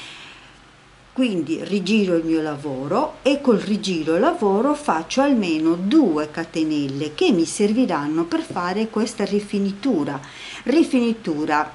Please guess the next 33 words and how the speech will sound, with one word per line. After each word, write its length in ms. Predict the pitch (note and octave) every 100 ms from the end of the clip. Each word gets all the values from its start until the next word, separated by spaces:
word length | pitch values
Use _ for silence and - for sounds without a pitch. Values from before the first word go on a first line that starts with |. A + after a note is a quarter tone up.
| -
è, 180 | F3 F#3
è 100 | E3+
preciso 580 | - F3+ E3+ G#3 A3+ F3+
a 60 | E3+
dirlo, 640 | E3 C#3+ C#3 D3 D3 -
che 240 | - A#3+ -
non 200 | A#3+ D4+
siete 420 | - B4 - D#3+
obbligati 580 | D3 E3+ D#3+ D#3 - E3
a 60 |
fare 580 | - E3+ D#3+ D#3 D#3+ D#3+ -
o 160 | F3+
aggiungere. 880 | F3+ E3+ C#3 E3 D#3 C#3+ D3 D3+ C#3+ - - - -
Se 180 | -
la 120 | F#3 E3
volete 460 | F3 D#3+ D#3 D#3+
aggiungere, 580 | C#3+ G#3+ D#4+ D#4+ G#3 F#3+
bene, 500 | E3+ D3+ C#3 D3 D3+
se 200 | - C#5
no 240 | D#4+ - B2+
lo 180 | B3 F4
lasciate 640 | F#4+ - - C#3 - F3
col 160 | D#4 C#4+
suo 340 | - D#3 D3
bordo 380 | D#3+ C4+ C#4 G4
margine 600 | C4 D3 D#3 F3+ F#3+ G#3+
normale, 640 | D4 D4+ D#3 D3 D#3 E3+
così 420 | E3+ C4+ E3+ C#3 C3+
come 300 | F3 D3+ D3+
viene, 580 | C3 D3 D3 D#3 D#3+ D#3+ - - -
così 360 | - G#4+ F#3 F3+
come 280 | - F3 F3
si 240 | - D3+